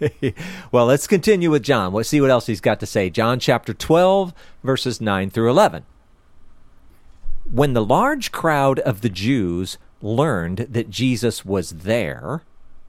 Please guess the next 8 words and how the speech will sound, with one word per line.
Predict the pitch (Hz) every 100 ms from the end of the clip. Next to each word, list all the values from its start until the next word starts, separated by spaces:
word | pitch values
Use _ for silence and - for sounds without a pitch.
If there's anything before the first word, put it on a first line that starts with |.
| - - - -
they | 101 151 214
came, | 202 - 165 180 76 - - - - - - - - -
not | 120 208 -
only | 165 269 285 120
on | 98 87
account | - 123 92
of | -
him, | 180 151 73